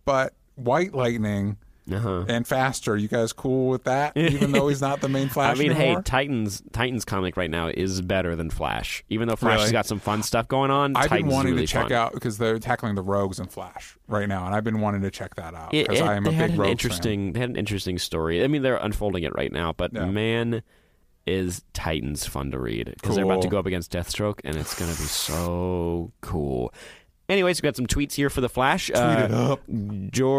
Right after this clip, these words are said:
Speaker 2: Giorgio Tabera at Tabera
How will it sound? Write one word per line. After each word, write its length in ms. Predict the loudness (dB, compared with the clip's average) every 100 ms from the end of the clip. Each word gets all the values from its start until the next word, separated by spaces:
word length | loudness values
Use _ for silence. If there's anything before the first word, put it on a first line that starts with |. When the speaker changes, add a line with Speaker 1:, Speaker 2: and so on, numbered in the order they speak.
| 4
Speaker 2:
Giorgio 1400 | 4 4 2 0 0 2 4 4 4 4 4 4 4 2
Tabera 680 | -2 0 4 4 6 4 2
at 220 | 2 0 0
Tabera 420 | 0 2 2